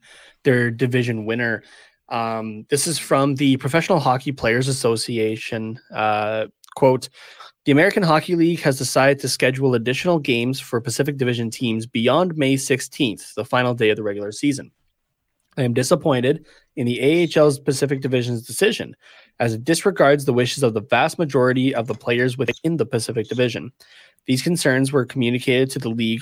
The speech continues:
on several occasions. covid nineteen remains an uncontrolled and prominent health issue in the United States and Canada. The safety and well-being of the players is paramount. All players have endured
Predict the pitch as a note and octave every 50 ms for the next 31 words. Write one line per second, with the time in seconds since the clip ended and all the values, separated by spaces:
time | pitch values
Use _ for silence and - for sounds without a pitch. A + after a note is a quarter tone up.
0 | - - A#2+ A#2+ A#2 - - G#2 A2+ A2 A2 A2 G#2+ - C3 A2 F#2+ A2 - E2+
1 | B1+ - - - _ _ _ _ _ _ - - D#3 C3 C#3+ D3+ D#3 D#3 F3 F3
2 | - D#3 B2+ B2 C3 C3 B2 A#2 A2 A2 A2+ A#2 A#2+ A2+ A2 G#2+ - A#2 D3+ E3+
3 | - F#3 F#3 E3+ - - C3+ A#2 A2+ A2+ A2+ B2 B2 B2 A2 A2 - D3 D#3 F3
4 | F3 F3 D#3+ - D3 D3 C#3 C3+ C3+ A2 - - A#2+ A#2 A2+ - C3 C3 C3+ C#3
5 | C3 A#2 A2 A2+ A2+ - - G#2+ G#2 G#2 - - G#2+ G#2+ G#2 - - - C3 A#2+
6 | G#2+ E2 - - - _ - - - - - _ _ _ _ B2 - - C3+ C#3
7 | C3+ - F#3 F3+ F3 D#3+ C#3 C3 C#3 C#3 B2+ A#2+ A#2+ A#2+ A#2+ A#2+ C3 B2+ - A#2+
8 | G#2 G2+ G2+ G#2 G#2 G#2+ G#2+ - C3+ B2 A#2 G#2 E2 B1+ - - _ _ _ _
9 | _ _ _ _ B2 B2 D#3 E3 - D#3+ C#3 C3 C3+ D3+ D3+ - C3+ A#2+ A#2 A#2
10 | A2+ A#2+ A2+ A2+